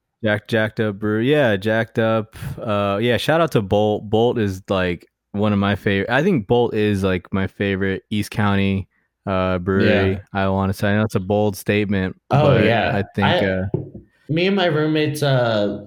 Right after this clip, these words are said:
Speaker 2: were drinking there, like, Thursday, and we just couldn't have a bad beer.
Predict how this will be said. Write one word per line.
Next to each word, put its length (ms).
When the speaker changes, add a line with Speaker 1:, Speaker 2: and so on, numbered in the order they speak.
Speaker 2:
were 120
drinking 460
there, 260
like, 300
Thursday, 800
and 560
we 160
just 360
couldn't 340
have 240
a 60
bad 380
beer. 540